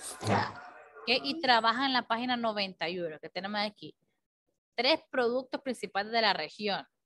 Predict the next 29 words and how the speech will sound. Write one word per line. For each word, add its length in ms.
noroccidental, 1160
de 100
la 120
región 240
occidental 500
y 40
la 100
región 340
sur. 400
Y 100
escriba 360
a 40
la 140
par 240
de 140
cada 320
producto 320
si 160
esta 460
es 320
exportado 840
o 80
importado 600
de 80
Honduras. 480
Para 220
hacer 260
esta 160
actividad, 580